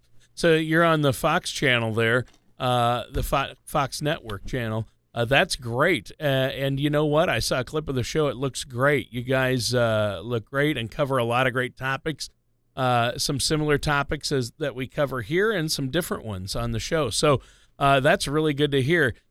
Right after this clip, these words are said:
Um, but today we're talking about, uh, might be a little uncomfortable conversation, right?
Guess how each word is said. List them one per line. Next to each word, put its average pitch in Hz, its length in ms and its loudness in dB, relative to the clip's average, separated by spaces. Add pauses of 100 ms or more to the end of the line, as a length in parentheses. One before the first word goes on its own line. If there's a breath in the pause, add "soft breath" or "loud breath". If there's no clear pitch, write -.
(160)
Um, 156 340 2 (100)
but 165 200 0 (100)
today 196 540 4 (100)
we're 196 300 -4
talking 220 400 0
about, 196 420 2
uh, 156 240 -2
might 165 320 0
be 247 120 0
a 226 80 6
little 214 260 2
uncomfortable 208 600 -2
conversation, 110 840 -2
right? 123 280 -6